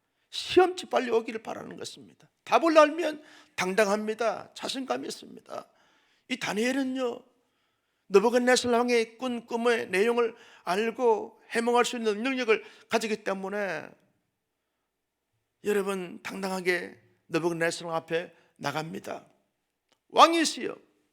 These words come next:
내가 왔습니다." "너가 누구냐?" "다니엘입니다."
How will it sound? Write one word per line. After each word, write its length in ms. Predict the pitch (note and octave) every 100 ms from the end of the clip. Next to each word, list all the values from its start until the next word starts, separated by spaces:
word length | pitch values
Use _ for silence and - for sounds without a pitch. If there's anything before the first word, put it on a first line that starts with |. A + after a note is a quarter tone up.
| _ _ _ _ _ _ _ _ _
내가 280 | G3+ D4+ E4
왔습니다." 680 | D4+ B3+ A3+ G3+ F#3+ - - _ -
"너가 280 | C4 F4 F4
누구냐?" 440 | E3 E3+ D#4 - - _ _ _ _ _ _ _
"다니엘입니다." 800 | - F3 G3+ B3 D#4+ F#4 - -